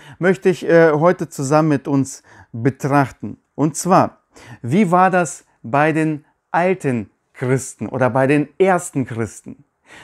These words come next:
Wie haben die gelehrt und wie haben die gelebt?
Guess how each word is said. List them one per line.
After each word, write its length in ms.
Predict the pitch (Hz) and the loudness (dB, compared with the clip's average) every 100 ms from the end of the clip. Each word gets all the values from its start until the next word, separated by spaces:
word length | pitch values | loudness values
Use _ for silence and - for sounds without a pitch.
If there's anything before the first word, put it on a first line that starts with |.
| - | -16
Wie 300 | 110 165 226 | -2 2 2
haben 320 | 175 180 165 | 2 0 0
die 180 | 143 165 | -2 -2
gelehrt 520 | 127 131 156 196 214 _ - - _ | 0 0 0 -2 -4 _ -20 -20 _
und 340 | 151 156 143 | 2 2 0
wie 180 | 139 190 | 0 0
haben 260 | 165 175 165 | 0 -2 -2
die 360 | 147 185 160 _ - | 0 0 -2 _ -12
gelebt? 840 | 107 131 156 156 101 _ - | -2 2 4 2 0 _ -20